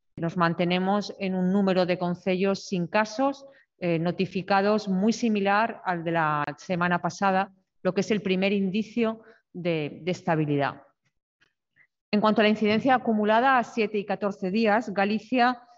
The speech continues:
tiene, eh, treinta y cinco de incidencia acumulada a siete días y setenta a catorce días. Si hacemos una comparativa con la semana pasada,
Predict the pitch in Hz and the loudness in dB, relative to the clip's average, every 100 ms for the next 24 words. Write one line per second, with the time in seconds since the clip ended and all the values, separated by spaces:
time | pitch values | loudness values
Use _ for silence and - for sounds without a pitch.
0 | _ _ - 220 208 220 226 - 214 202 | _ _ -2 0 0 0 -2 -4 -6 -8
1 | - 208 196 196 185 190 226 233 240 302 | -8 -2 -2 0 -2 -2 -2 0 0 0
2 | 233 190 180 180 220 208 208 208 208 208 | 0 -2 -4 -4 -6 -4 -2 -2 0 0
3 | 185 190 180 196 185 170 165 233 214 208 | 0 0 2 4 4 2 0 -2 0 -2
4 | 220 202 233 - _ _ _ _ 226 - | 0 0 0 -4 _ _ _ _ -8 -2
5 | 208 226 226 220 254 254 - 202 190 180 | -2 0 0 2 4 4 2 -2 -2 -2
6 | 185 160 - 135 120 120 - - _ _ | -2 -6 -8 -10 -10 -12 -14 -20 _ _
7 | _ 220 208 233 240 269 254 247 233 220 | _ 0 2 2 2 2 2 2 2 2
8 | 214 233 294 320 226 208 - 208 208 208 | 2 2 0 2 0 -2 -2 0 0 0
9 | 202 - 233 220 285 - | -2 2 2 2 0 -8